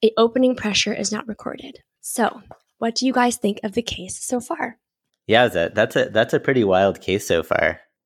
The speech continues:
Speaker 2: Like, just opening thoughts is that this gentleman and his son are a, an unlucky pair. Uh, it sounds like the son was super sick, and now the,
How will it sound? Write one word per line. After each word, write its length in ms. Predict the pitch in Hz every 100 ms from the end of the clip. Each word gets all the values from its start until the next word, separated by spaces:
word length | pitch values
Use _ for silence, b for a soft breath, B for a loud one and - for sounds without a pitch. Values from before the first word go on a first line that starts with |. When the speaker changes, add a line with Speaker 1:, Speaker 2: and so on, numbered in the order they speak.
| -
Speaker 2:
Like, 280 | 95 87 -
just 240 | 101 -
opening 400 | 98 98 98 95
thoughts 480 | 85 - 87 117 -
is 220 | 95 85
that 360 | - 90 90 92
this 180 | 92 92
gentleman 760 | 87 87 87 87 87 87 90 - _
and 160 | 110 92
his 220 | 90 82
son 360 | - 82 104 117
are 440 | - 87 82 85 - _ _ -
a, 180 | 90 -
an 180 | 92 90
unlucky 540 | 87 92 92 90 90
pair. 480 | 80 - 87 104 123 b b b b b b _ -
Uh, 220 | 95 92
it 40 | -
sounds 240 | 92 90
like 160 | 95 85
the 80 |
son 280 | 85 - 92
was 200 | 87 -
super 340 | - 95 90 85
sick, 400 | - - - -
and 140 | 87
now 160 | 85 85
the, 260 | 82 82